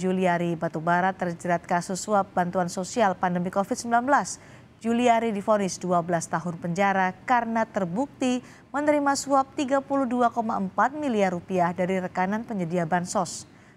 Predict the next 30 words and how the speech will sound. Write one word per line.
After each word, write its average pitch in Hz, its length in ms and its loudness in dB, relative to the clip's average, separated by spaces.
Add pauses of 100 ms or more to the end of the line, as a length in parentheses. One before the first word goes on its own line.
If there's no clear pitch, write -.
(160)
Berikutnya, 196 640 2
ada 190 240 4
Menteri 175 240 -2
Kelautan 175 460 2
dan 170 100 -4
Perikanan 175 540 0
Edi 170 240 -2
Prabowo 170 680 0 (320)
yang 233 160 2
terlibat 240 400 2
suap 262 400 2 (160)
dua 220 240 2
puluh 226 240 0
lima 214 240 2
koma 190 240 2
tujuh 190 400 -2
empat 180 320 0
miliar 175 240 0
rupiah 208 480 0 (320)
terkait 208 560 0
persetujuan 196 560 0
pemberian 180 480 0
izin 185 480 0
budidaya 185 480 0
lobster 254 560 0 (240)
serta 208 480 -2
izin 185 320 -2
ekspor 180 400 -4
benih 170 320 -2
lobster. 190 480 0